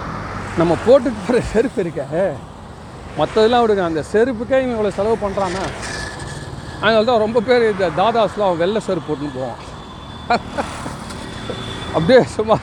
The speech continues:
வெள்ளை பே-, ஷர்ட்டு, வெள்ளை பேண்ட்டு, வெள்ளை செருப்பு சார். அப்படியே பார்த்தா அவ அவ ஓடி,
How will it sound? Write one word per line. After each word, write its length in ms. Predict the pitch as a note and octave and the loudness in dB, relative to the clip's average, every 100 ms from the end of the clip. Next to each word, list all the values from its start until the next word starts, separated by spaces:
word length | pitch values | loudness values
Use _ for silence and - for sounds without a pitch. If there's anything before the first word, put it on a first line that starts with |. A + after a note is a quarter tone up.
| - - - - - - - - - | -2 -6 -6 -8 -8 -8 -6 -6 -2
வெள்ளை 300 | F3+ G#3 A#3+ | 2 4 4
பே-, 300 | A3 - G#3 F#3 | 4 4 4 4
ஷர்ட்டு, 300 | G3+ G3+ A3+ | 2 2 2
வெள்ளை 260 | G3+ G3+ G#3+ - | 4 4 0 2
பேண்ட்டு, 340 | G3+ G#3 A3 | 0 2 0
வெள்ளை 260 | G#3 G3 G#3 | 2 2 0
செருப்பு 420 | - F#3 - E3 | -2 -2 -2 -4
சார். 300 | D3 C#3+ E3 - - - - - - - - - - - - - - - - - | -2 0 0 -2 -8 -8 -8 -8 -8 -8 -8 -8 -8 -8 -8 -8 -8 -6 -4 -2
அப்படியே 320 | - E3+ G3+ | 0 4 4
பார்த்தா 320 | A3+ G#3 A#3+ | 4 4 4
அவ 300 | A#3+ A3 G3+ | 4 4 4
அவ 180 | G3+ A3 | 4 4
ஓடி, 280 | F#3+ F3+ | 2 -2